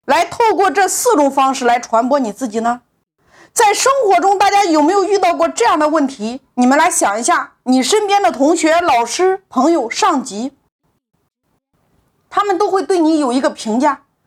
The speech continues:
他们都会对你有一个特定的标签。那什么是个人I P？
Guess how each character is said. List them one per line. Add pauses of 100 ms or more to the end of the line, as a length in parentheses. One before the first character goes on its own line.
(560)
他
们
都
会
对
你
有
一
个
特
定
的
标
签。 (1600)
那
什
么
是
个
人
I
P？